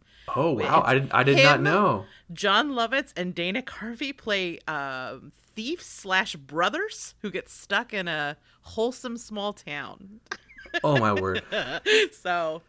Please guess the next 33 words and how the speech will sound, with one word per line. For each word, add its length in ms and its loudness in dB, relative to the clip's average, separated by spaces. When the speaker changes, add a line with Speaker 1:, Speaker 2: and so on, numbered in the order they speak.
Speaker 2:
just 180 -6
so 60 2
you 140 4
know, 260 8
that's 260 -2
a 40 -6
preview 520 -4
for 100 -10
twenty 320 -6
twenty-two. 520 -10
<laughs> 800 -10
Speaker 1:
Oh, 160 12
wow. 400 8
<laughs> 60 -12
Speaker 2:
<laughs> 60 -4
It's 800 4
our 120 8
tease 460 -6
for 100 -2
twenty 320 -4
twenty-two. 440 -10
<laughs> 320 0
Speaker 1:
That 280 4
is 120 6
a 60 8
lot. 340 6
I, 260 6
I 80 4
did 120 2
not 200 4
expect 460 2
that. 340 -8
Wow. 360 -2